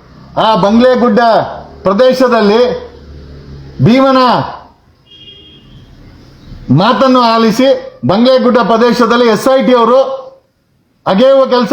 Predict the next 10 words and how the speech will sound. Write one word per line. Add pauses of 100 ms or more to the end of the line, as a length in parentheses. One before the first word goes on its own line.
ಮಾಡಿದಾಗ (480)
ಸಾಕಷ್ಟು
ಪಳೆಯುಳಿಕೆಗಳು,
ಮೂಳೆಗಳು,
ಹ್ಯೂಮನ್
ರಿಮೈನ್ಸು
ಸಿಕ್ಕಿದೆ. (800)
ಅಲ್ಲಿಗೆ (3500)
ಭೀಮ (800)
ಏನು